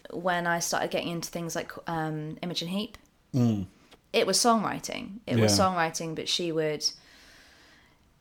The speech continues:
Speaker 1: use extended techniques on a cello or, you know, use a trumpet in a thirteen second, you know, section of a song. And I
Speaker 2: Hmm.
Speaker 1: just, I, I don't know, I found that incredibly interesting.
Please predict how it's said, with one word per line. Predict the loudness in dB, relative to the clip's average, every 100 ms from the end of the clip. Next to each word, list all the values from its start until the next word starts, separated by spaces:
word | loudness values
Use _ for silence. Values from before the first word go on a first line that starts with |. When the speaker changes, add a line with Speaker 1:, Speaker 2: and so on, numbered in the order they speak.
| -10
Speaker 1:
use | 0 2 2
extended | 2 2 2 2 0
techniques | -2 -2 -4 -2 0
on | 0
a | 0
cello | 0 2 2 2 0
or, | 0 0 2 2 0 -2 -6 -12 -10
you | -6
know, | -2 -2
use | -2 -2 -2 0 0
a |
trumpet | 0 0 -2 -2 -2 -2 -4
in | -4 -2 -4 -6 -8
a |
thirteen | -2 0 0 -2 -6 -6
second, | -4 -4 -2 -4 -4 -6 -8 _ _ _ -10
you | -4
know, | -2 0
section | 4 4 4 -2
of | 0
a |
song. | 4 6 6 2
And |
I | 0
Speaker 2:
Hmm. | 2
Speaker 1:
just, | 2 2
I, | 2 2 2
I | 2
don't | 4
know, | 6
I | 4
found | 4 0 0
that | -2 -6 -20 _
incredibly | -10 -6 0 0 0 -2
interesting. | -4 -4 -4 -4 -4 -6